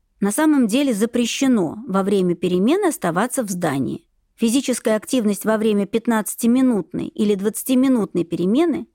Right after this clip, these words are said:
создаёт хорошие условия, вдохновляет детей на продолжение учёбы. Детям удобно выбегать из классов и в своей обычной удобной одежде. Поэтому в финской школе формы нет.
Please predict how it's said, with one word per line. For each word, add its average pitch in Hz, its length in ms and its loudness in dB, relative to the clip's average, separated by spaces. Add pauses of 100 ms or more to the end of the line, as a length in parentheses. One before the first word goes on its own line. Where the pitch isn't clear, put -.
(320)
создаёт 214 680 -2
хорошие 254 960 -2 (200)
условия, 240 840 -2 (220)
вдохновляет 240 960 0 (100)
детей 311 520 -4 (360)
на 269 140 2
продолжение 320 920 0 (220)
учёбы. 269 520 -2 (320)
Детям 392 420 0
удобно 262 420 0
выбегать 226 520 0
из 185 100 -8
классов 320 560 -2
и 226 520 0
в - 40 -14
своей 254 380 0
обычной 302 460 0
удобной 247 380 0
одежде. 202 420 -6 (500)
Поэтому 277 400 0
в - 40 -6
финской 247 340 0
школе 320 360 -2
формы 226 320 -2
нет. 180 220 -4